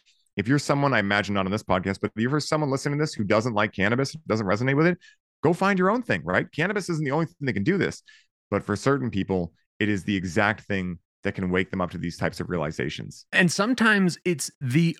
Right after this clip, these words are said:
Speaker 2: only thing that can wake some people up to these types of realizations. It's, sometimes it takes this specific thing for somebody to just open their eyes and realize, "Oh, I have purposefully been blind to this for so long."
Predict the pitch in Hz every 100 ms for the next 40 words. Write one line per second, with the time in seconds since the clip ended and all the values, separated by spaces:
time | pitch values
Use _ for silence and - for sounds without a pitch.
0 | - 175 233 240 175 113 80 - 107 85
1 | 73 82 107 - 117 110 107 101 - -
2 | 98 101 98 95 - 92 - 101 87 95
3 | 92 - 87 - 90 82 90 82 82 87
4 | 78 - 62 - 98 - 160 180 202 190
5 | 143 147 143 - 151 156 - - 110 107
6 | 147 - - 135 - 127 120 - - 160
7 | 117 104 - 117 - 139 135 120 - 107
8 | 117 - 143 156 156 123 113 127 165 110
9 | 98 104 - - 123 123 147 143 127 120
10 | 113 - 208 - 131 156 170 165 127 -
11 | 214 208 156 143 139 120 123 117 110 123
12 | 127 175 160 95 90 85 - 101 - -
13 | 147 131 123 127 120 -